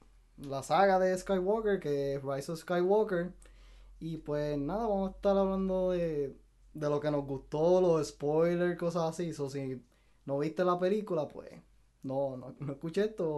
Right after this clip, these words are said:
guarda el episodio y después lo, lo escuchas después. Pues, vamos a empezar con nuestras impresiones. Cristian, ¿qué te pareció a ti cuando la viste por primera vez? ¿Qué,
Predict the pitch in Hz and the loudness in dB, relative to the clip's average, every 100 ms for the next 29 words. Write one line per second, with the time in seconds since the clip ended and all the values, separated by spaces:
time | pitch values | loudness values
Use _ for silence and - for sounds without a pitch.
0 | 135 131 139 143 156 160 165 165 160 156 | -2 -2 -2 0 0 2 0 -2 -4 -2
1 | 190 180 160 143 143 151 104 104 151 147 | 0 0 -2 -4 -2 0 0 -2 -6 -8
2 | 156 156 147 - 127 - _ _ _ _ | -6 -4 -4 -8 -12 -12 _ _ _ _
3 | _ _ _ _ 143 143 151 147 139 151 | _ _ _ _ -4 0 0 -2 2 2
4 | 202 185 185 208 208 196 180 156 147 151 | 2 2 2 2 2 0 0 -2 -2 -4
5 | 151 143 147 139 135 139 139 151 143 165 | -6 -2 0 0 -2 -6 -4 -4 -4 -2
6 | 190 185 196 196 165 165 175 190 185 185 | -2 -2 -2 -2 -2 -4 -2 -4 -4 -6
7 | 175 170 165 156 - 156 156 156 156 185 | -6 -6 -8 -6 -2 2 2 2 0 -4
8 | 180 175 180 175 165 139 - 143 | -6 -6 -4 0 0 -2 -4 -6